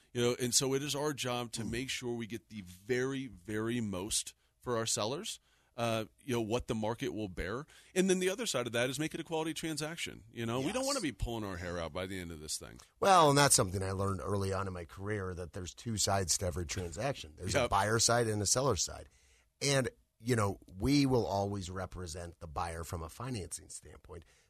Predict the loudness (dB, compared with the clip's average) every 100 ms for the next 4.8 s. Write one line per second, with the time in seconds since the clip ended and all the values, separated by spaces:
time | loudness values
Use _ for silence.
0 | -4 -4 -2 -4 -4 -4 -4 -6 -6 -6
1 | -6 -6 -10 -14 -12 -8 -6 -6 -8 -8
2 | -8 -10 -14 _ -12 -8 -8 -8 -10 -10
3 | -14 -16 -14 -12 -12 _ _ _ _ _
4 | 0 6 6 6 0 -2 -6 -8